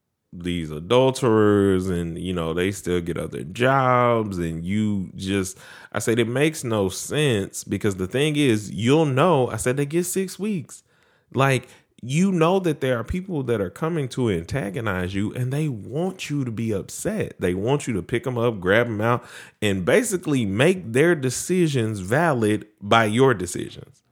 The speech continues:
Like, that's what they're waiting on. Like, you acting a certain way is what validates people's decisions. And I'm like, I've got, I was, like, burning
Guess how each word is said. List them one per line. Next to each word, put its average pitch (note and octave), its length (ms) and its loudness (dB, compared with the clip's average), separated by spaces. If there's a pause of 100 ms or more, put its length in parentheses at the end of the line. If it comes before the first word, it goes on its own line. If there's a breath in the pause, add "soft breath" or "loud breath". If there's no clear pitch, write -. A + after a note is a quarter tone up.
(340)
Like, A2+ 160 -2
that's F3 200 2
what D#3+ 120 0
they're C3 100 6
waiting C3+ 300 4
on. - 180 -12
Like, E2 220 0
you D#3+ 340 6
acting E3 360 0
a G#2 60 2
certain F#2+ 340 0
way F2 200 -2
is F2+ 160 -4
what F#2 220 2 (260)
validates G2+ 640 2
people's D2+ 400 -6 (140)
decisions. D#2 580 -6
And E2+ 140 -4
I'm E3 120 0
like, C#2+ 200 -4 (440 loud breath)
I've A#3+ 220 -2
got, F#2+ 320 -2
I E3 100 -2
was, A2 200 -4
like, A#1+ 240 -14 (260)
burning F2+ 560 0